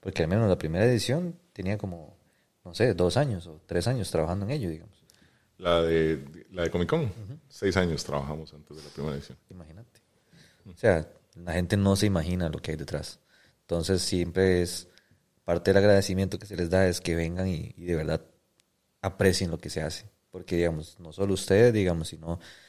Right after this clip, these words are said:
Speaker 1: todo el, el sacrificio que hace la gente que va a ir a, a exponer sus, sus productos y demás, o sea, es algo que,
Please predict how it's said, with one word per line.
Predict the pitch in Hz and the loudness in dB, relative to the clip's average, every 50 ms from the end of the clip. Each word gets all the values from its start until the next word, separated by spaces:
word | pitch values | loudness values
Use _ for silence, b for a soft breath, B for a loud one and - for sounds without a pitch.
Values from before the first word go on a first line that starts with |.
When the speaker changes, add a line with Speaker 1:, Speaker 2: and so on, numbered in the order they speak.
| B B B B B B B B B B B _ - | B B B B B B B B B B B _ 2
Speaker 1:
todo | 92 90 92 104 | 4 8 8 8
el, | 104 104 101 - | 8 8 4 2
el | - 98 92 82 | 0 0 -2 -2
sacrificio | - - - - 92 78 85 82 98 98 | -2 -4 -4 -2 -2 -4 -4 -6 -6 -2
que | - 110 | 2 2
hace | 98 107 104 | 4 6 6
la | 101 | 6
gente | 101 107 107 104 - 113 - | 6 4 2 2 0 -4 -2
que | - 104 | 0 2
va | 98 95 104 | 4 6 6
a | |
ir | 110 120 113 | 6 6 4
a, | 98 | 4
a | - - | 2 0
exponer | 90 87 - - - 78 78 78 | -4 -6 -6 -10 -10 -10 -8 -6
sus, | - 107 95 | -4 -4 -4
sus | - - - - - - 101 92 - | -4 -6 -8 -8 -6 -4 -4 -6 -4
productos | - 107 107 104 107 107 107 - 113 104 | 0 2 4 4 4 4 0 -2 -4 -2
y | 110 95 | -2 -2
demás, | 85 82 87 95 120 - - - | -2 0 0 0 0 -2 -4 -10
o | - | -12
sea, | - 90 85 85 | -6 -4 -4 -4
es | 80 - | -2 -4
algo | 80 80 85 82 | -6 -6 -6 -8
que, | - - - 87 - - | -6 -4 -2 -2 -2 -4